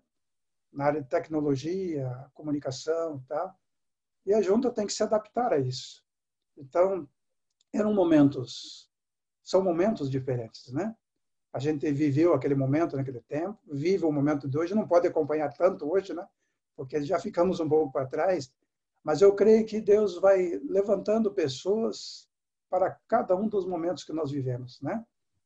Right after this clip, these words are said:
Nós vivemos naquele tempo, caminhamos até, lutamos até agora, e Deus vai levantando outras pessoas e o tempo vai evoluindo. Eu creio que a junta agora e as igrejas, em geral, têm que se adaptar à nova tecnologia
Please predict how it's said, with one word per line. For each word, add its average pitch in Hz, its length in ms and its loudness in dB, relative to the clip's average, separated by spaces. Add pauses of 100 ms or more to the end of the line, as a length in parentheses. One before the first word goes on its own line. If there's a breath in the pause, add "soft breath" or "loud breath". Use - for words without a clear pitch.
(460)
Nós 170 260 0
vivemos 151 380 2
naquele 135 260 -2
tempo, 220 520 0 (100)
caminhamos 170 760 2
até, 139 260 0
lutamos 165 560 -2
até 135 200 -4
agora, 165 500 0 (680)
e 170 80 -8
Deus 196 220 6
vai 226 100 6
levantando 220 460 2
outras 247 320 0
pessoas 208 640 -4
e 240 180 -4
o 233 160 -10
tempo 226 300 -2
vai 214 200 0
evoluindo. 208 640 -2
Eu 143 120 -4
creio 208 260 2
que 214 320 -8 (420)
a 160 140 -2
junta 214 320 2
agora 170 500 6
e 147 280 -2
as 143 180 -4
igrejas, 143 720 0
em 135 140 -4
geral, 147 380 -4
têm 208 160 -6
que 220 60 -10
se - 100 -8
adaptar 240 480 0
à - 20 2
nova 175 260 2
tecnologia 165 800 -4